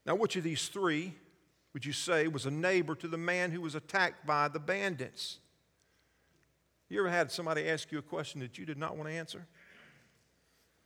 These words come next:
Sometimes I aggravate Meredith and I have to apologize. "Baby, I'm sorry." And she'll say to me, "For what?"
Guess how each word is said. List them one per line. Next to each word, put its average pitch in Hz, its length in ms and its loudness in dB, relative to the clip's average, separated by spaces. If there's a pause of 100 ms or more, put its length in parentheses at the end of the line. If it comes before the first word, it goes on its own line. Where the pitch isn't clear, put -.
(2250)
Sometimes 160 400 2
I 151 160 6
aggravate 139 360 2
Meredith 135 420 0
and 131 80 -8
I 127 120 -2
have 120 220 -4
to 123 80 -8
apologize. 117 840 -8 (2000)
"Baby, 131 200 -6
I'm 127 120 -8
sorry." 117 440 -6 (1400)
And 117 100 -8
she'll 135 160 -8
say 139 220 -2
to 135 80 -6
me, 131 260 -6
"For - 120 -8
what?" 165 320 -6